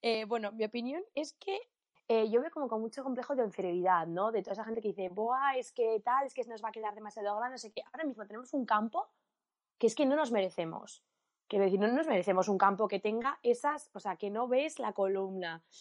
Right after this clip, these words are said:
que tenga goteras, que, o sea, mira, yo estoy en la última fila, estoy en Cervantes, atrás,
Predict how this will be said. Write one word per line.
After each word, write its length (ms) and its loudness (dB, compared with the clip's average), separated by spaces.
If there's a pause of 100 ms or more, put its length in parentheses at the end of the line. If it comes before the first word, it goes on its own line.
(140)
que 100 2
tenga 300 2
goteras, 840 -2 (300)
que, 240 -2
o 80 -8
sea, 180 -4
mira, 220 -4
yo 100 -4
estoy 180 -4
en 60 -2
la 80 -4
última 280 -8
fila, 340 -6
estoy 180 -4
en 80 -4
Cervantes, 640 -2
atrás, 460 -2